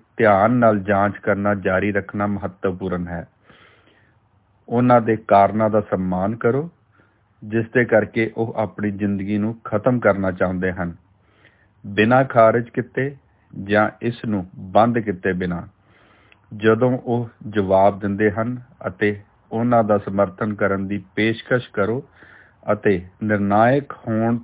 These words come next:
ਤੋਂ ਬਚੋ ਅਤੇ ਜਾਂ ਉਹਨਾਂ ਨੂੰ ਜਿੱਥੇ ਵੀ ਸੰਭਵ ਹੋਵੇ ਪੇਸ਼ੇਵਰ ਸਹਾਇਤਾ ਲੈਣ ਲਈ ਉਤਸ਼ਾਹਿਤ ਕਰੋ। ਜੇਕਰ ਤੁਸੀਂ ਸੱਚਮੁੱਚ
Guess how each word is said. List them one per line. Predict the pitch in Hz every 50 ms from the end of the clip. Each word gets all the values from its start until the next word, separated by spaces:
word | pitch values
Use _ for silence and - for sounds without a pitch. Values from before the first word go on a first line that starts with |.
| - -
ਤੋਂ | 113 107 104
ਬਚੋ | 95 104 98 90 - 104 87 85 - _ _ _ _ _ _ _ _ _ _ _ _ _ _ _ _ _ - - 117
ਅਤੇ | 110 - - 143 147 156 170 175 _ _ _ _ _ _ _ _ _ -
ਜਾਂ | 104 113 120 123 131 131 - 127
ਉਹਨਾਂ | 123 123 120 123 123 120
ਨੂੰ | 113 107 107 107 117 135 - _ _ _ _ _ _ _ - _ _ _ _ _ _ _ _ _ -
ਜਿੱਥੇ | 110 110 135 135 - - 156 151 143
ਵੀ | 131 135
ਸੰਭਵ | 127 - - - 110 110 110 107 117 110 110
ਹੋਵੇ | 98 107 95 95 104 123 170 190 - _ _ _ _ _ _ _ _ _
ਪੇਸ਼ੇਵਰ | - 127 123 127 - 131 127 123 123 123 117
ਸਹਾਇਤਾ | - - 104 - 110 101 101 90 - - 107 104
ਲੈਣ | 101 101 101 101 104 104 101
ਲਈ | 101 98 117 151 165 - _ _ -
ਉਤਸ਼ਾਹਿਤ | 117 - - - 120 107 107 113 101 -
ਕਰੋ। | - - 98 87 87 85 90 - _ _ _ _ _ _ _ _ _ _ _ _ _ _ _ _ _ _ _ _ _ _ _ -
ਜੇਕਰ | 104 104 95 110 113 113 110 - 135 127
ਤੁਸੀਂ | 117 - 117 - - 120 113
ਸੱਚਮੁੱਚ | - - - - - 147 147 147 - 160 151 143 139